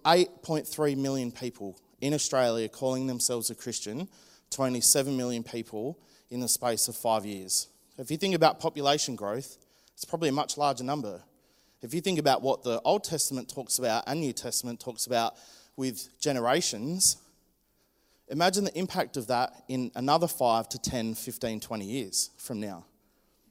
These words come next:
Will we even, will we have Christianity? I'm not sure. I hope so. But here's the thought. That last line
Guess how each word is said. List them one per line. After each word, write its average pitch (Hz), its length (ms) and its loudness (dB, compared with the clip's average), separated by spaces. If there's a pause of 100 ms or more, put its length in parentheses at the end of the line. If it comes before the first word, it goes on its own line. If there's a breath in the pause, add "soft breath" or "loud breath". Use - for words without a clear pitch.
(120)
Will 175 200 10
we 160 260 8
even, 143 380 2 (320)
will 139 180 4
we 139 120 6
have 127 220 0
Christianity? 101 720 -6 (960)
I'm 117 140 -2
not 110 140 -6
sure. 92 280 -8 (180)
I 120 120 0
hope 123 200 -2
so. 98 260 0 (2000 loud breath)
But 151 100 0
here's 214 200 6
the 233 100 4
thought. 151 440 4 (420 loud breath)
That 175 200 6
last 185 320 6
line 131 400 2